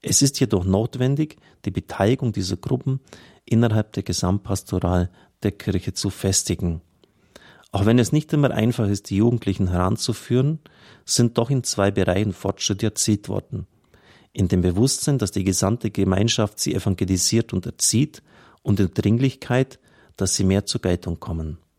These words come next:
Man muss anerkennen, dass es im gegenwärtigen Kontext der Krise des Engagements und der gemeinschaftlichen Bindungen doch viele Jugendliche gibt, die angesichts der Leiden in der Welt ihre solidarische Hilfe leisten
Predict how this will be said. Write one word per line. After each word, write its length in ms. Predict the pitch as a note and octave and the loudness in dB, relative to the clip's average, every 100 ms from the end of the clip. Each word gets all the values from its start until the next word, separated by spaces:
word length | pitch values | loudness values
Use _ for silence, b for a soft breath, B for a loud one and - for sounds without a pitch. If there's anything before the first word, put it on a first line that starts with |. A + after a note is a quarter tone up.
| _ _ _ B B B B - | _ _ _ B B B B -2
Man 120 | G2+ | 4
muss 200 | G#2+ G#2 | 4 4
anerkennen, 680 | - G2+ C3 - C3+ C#3+ C#3 | 0 0 0 -2 -2 -2 -2
dass 160 | G2+ | -2
es 120 | G2 G2 | -2 -2
im 80 | F2+ | -2
gegenwärtigen 680 | G2+ A2+ G#2+ G#2+ G#2 G#2 | -2 0 0 0 -2 -4
Kontext 520 | - G#2+ A2 A2+ - G2 | -2 -2 -2 -4 -4 -6
der 80 | |
Krise 360 | - - A#2 G#2+ | -4 -2 -2 0
des 160 | F#2+ F#2+ | -2 0
Engagements 720 | F#2 F2+ F2 - - C3 - | 0 0 -2 -2 0 0 -2
und 140 | G2+ | -4
der 80 | F2+ | -4
gemeinschaftlichen 840 | - F#2 G2 - F2+ - - F2+ | -2 0 0 0 -2 -6 -6 -2
Bindungen 500 | G2 A2 B2 B2 B2 B B B B _ | 0 2 2 2 0 B B B B _
doch 220 | A#2+ C3 | 0 0
viele 280 | - C3 G#2 | -4 -2 0
Jugendliche 600 | F#2+ A2+ B2 - F2+ F2 | 0 0 0 -2 -4 -2
gibt, 400 | E2 - _ - b b b b - | -2 -4 _ -20 b b b b -4
die 120 | - | 0
angesichts 580 | A2 C3+ C3 - A#2 - | 2 2 0 0 -4 -2
der 100 | G2 | 2
Leiden 340 | F2+ G2 B2+ | 4 4 2
in 100 | A2 | 0
der 180 | F#2+ F2+ | -2 0
Welt 260 | F#2 A2 - | 0 0 0
ihre 180 | G2+ | 0
solidarische 640 | G2+ G2 F#2+ F#2 F#2+ G#2 G2 | 2 2 2 2 0 0 -2
Hilfe 320 | F2 A#2 B2 | -2 -2 0
leisten 580 | G2 G#2 A2+ - C3+ | 2 2 0 -4 -4